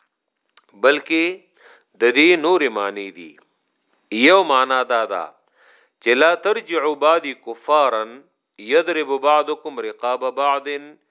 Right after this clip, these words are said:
یو معنا د دې دا ده چې زمانه بعد کافران نشي، مطلب دا دی مرتد نشي، خو اسلام پرې نه دی چې بیا دغه ارتداد د وجې نه بعض ستاسو سټونه،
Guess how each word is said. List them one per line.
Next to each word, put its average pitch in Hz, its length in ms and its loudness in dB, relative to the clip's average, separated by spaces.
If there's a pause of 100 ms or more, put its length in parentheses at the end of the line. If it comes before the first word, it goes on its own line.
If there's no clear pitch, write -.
(400)
یو 131 320 2
معنا 175 360 -2
د 165 100 -10 (120)
دې 175 180 -8
دا 170 180 -4
ده 180 200 -4 (600)
چې 110 160 -16
زمانه 170 480 -6
بعد 180 260 -6 (100)
کافران 131 640 -6
نشي، 113 260 -16
مطلب 117 440 -12
دا 160 120 -8
دی 175 200 -10
مرتد 143 500 -10
نشي، 92 320 -18 (840)
خو 107 80 -6 (180)
اسلام 160 500 0
پرې 175 200 -4 (100)
نه 123 160 -4
دی 92 120 -10 (340)
چې 117 80 -10 (100)
بیا 156 200 6
دغه 147 240 2 (160)
ارتداد 139 640 -2
د 127 160 -6
وجې 147 380 -4
نه 110 100 -4 (1300)
بعض 151 240 4 (120)
ستاسو 170 520 -2
سټونه، 143 420 -12